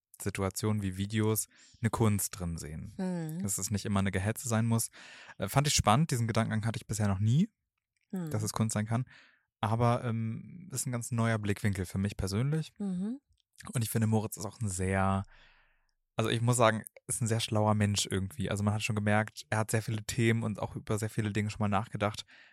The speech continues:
Speaker 1: Finde ich mega spannend. Und ich glaube, wenn ich jetzt mit ihm nochmal in einem Raum sitzen würde, würde ich mit ihm, glaube ich, achtzig Jahre lang, äh, diskutieren und, äh, philosophieren.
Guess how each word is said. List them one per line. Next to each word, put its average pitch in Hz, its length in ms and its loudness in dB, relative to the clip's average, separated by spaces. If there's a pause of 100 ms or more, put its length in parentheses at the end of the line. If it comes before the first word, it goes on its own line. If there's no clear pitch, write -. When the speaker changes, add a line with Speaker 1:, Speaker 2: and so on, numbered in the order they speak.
(100)
Speaker 1:
Finde 107 180 -2
ich - 80 -6
mega 113 240 0
spannend. 87 480 -4
Und 110 100 -6
ich 104 140 -4
glaube, 101 240 0
wenn 104 80 0
ich 107 80 -6
jetzt - 100 -18
mit 98 140 -6
ihm 110 80 -6
nochmal 101 240 -2
in 101 80 0
einem 98 100 -2
Raum 95 260 0
sitzen 107 300 -6
würde, 104 180 0
würde 104 140 -2
ich - 80 -12
mit - 160 -14
ihm, 110 120 -4
glaube 101 240 -2
ich, - 120 -12
achtzig - 360 -6
Jahre 107 260 2
lang, 98 300 0
äh, - 180 -4
diskutieren 113 560 0
und, 98 160 2
äh, 101 420 0
philosophieren. 104 760 -2